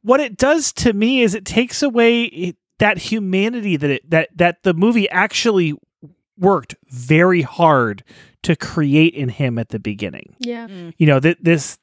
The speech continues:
Speaker 1: this, this very human reaction of, uh, you killed the only, like, I've al-, I already lost my whole family.
Speaker 3: Yeah.
Speaker 1: And now I lost the on-, the other only person who's ever really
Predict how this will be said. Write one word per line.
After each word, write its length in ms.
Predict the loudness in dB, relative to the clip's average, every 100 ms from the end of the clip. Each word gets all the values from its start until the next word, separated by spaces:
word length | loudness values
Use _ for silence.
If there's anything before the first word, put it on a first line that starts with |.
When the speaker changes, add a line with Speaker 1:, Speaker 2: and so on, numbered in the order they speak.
| 0
Speaker 1:
this, 380 | 0 0 -10 -16 _ _ _ _
this 200 | -2 -2 -4
very 280 | 0 2 2
human 680 | -2 -10 -4 0 2 2 0
reaction 640 | 0 2 0 0 -4 -6
of, 440 | -2 0 0 -2 _ _
uh, 220 | 0 0 -2
you 240 | -10 -10
killed 360 | -6 0 0 0
the 120 | -4 -2
only, 240 | 2 2 0
like, 260 | -2 -4 -6 _ _ _ -4
I've 180 | -2 0
al-, 240 | 0 2
I 120 | 2 2
already 200 | 2 2
lost 360 | 2 2 2
my 100 | -4
whole 380 | -6 0 2 2
family. 680 | 0 -2 0 -2 -6 -10 -14 _ _
Speaker 3:
Yeah. 220 | -16 -16 -16 _ _ -20 _
Speaker 1:
And 380 | 0 2 2 -2
now 260 | 0 2 4
I 80 | 2
lost 500 | 2 0 0 -4 -16 _ -10
the 180 | -10 -10 _ _
on-, 260 | 2 2 0
the 120 | -2
other 420 | 2 2 2 0 -2
only 320 | 2 2 2 -2
person 500 | -2 -2 -2 -4 -4
who's 260 | -2 -2
ever 260 | -2 -2 -2
really 380 | 0 -2 -2